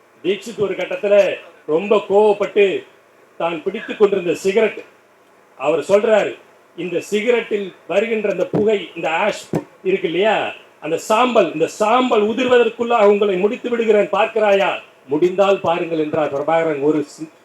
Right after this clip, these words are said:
ஒரு நொடி கூட சிந்திக்காமல், "மு-, முடிந்தால் நீங்கள் பாருங்கள்" அப்படி என்று சொல்றார். இவரு கடுப்பாய் வெளில போயிடுறார். சரி, தமிழ் தெரிந்த தமிழ்நாட்டிலிருந்து வந்த அதிகாரி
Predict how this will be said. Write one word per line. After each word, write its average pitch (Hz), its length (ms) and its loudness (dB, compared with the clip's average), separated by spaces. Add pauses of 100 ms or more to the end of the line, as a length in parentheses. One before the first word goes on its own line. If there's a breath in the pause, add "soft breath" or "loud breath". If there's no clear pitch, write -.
ஒரு 180 180 2
நொடி 202 360 4
கூட 214 220 4
சிந்திக்காமல், 202 640 0 (280)
"மு-, 156 240 -6
முடிந்தால் 208 520 2
நீங்கள் 202 280 0
பாருங்கள்" 190 480 2 (220)
அப்படி 180 260 0
என்று 170 220 -6
சொல்றார். 175 340 -2 (380)
இவரு 160 240 -2
கடுப்பாய் 185 440 0
வெளில 170 160 -2
போயிடுறார். 165 400 0 (400)
சரி, 190 360 2 (480)
தமிழ் 202 380 2
தெரிந்த 202 400 2 (460)
தமிழ்நாட்டிலிருந்து 233 840 0
வந்த 208 240 2
அதிகாரி 208 420 6